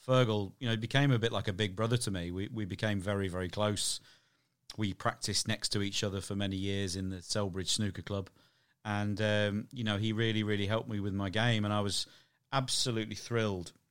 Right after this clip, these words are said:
to see him go to Q School and get through, because as we've seen with some of the other names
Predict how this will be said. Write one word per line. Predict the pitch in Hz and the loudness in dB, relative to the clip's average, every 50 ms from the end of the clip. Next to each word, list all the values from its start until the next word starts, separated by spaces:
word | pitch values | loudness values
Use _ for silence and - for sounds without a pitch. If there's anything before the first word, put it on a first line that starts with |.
| _ _ _ _ _ _ _ _ _ _ _ _ _ _ _ - | _ _ _ _ _ _ _ _ _ _ _ _ _ _ _ -4
to | - - | 0 0
see | - 107 101 98 | 2 2 2 2
him | 95 92 | 2 0
go | 87 98 95 95 | 0 0 0 0
to | 90 - | -2 -4
Q | - - 98 92 | -6 -4 -4 -4
School | 85 - - 98 90 90 87 | -4 -4 -4 -4 -4 -4 -4
and | 85 85 | -6 -6
get | 92 - - | -6 -6 -8
through, | - - 95 90 87 82 | -8 -8 -6 -4 -4 -4
because | 82 87 - 98 95 90 85 - - - - - _ - | -6 -6 -6 -4 -4 -4 -4 -6 -8 -12 -20 -20 _ -20
as | - 90 98 | -20 -18 -12
we've | 101 90 - | -6 -2 0
seen | - - 113 110 104 | 2 2 2 2 2
with | 95 92 | 0 -2
some | - - 101 98 | -2 -4 -2 -4
of | 90 | -2
the | 85 98 | -2 -2
other | 110 113 113 | -2 0 -2
names | 95 92 87 90 87 87 87 82 | -2 -2 -4 -4 -4 -4 -4 -6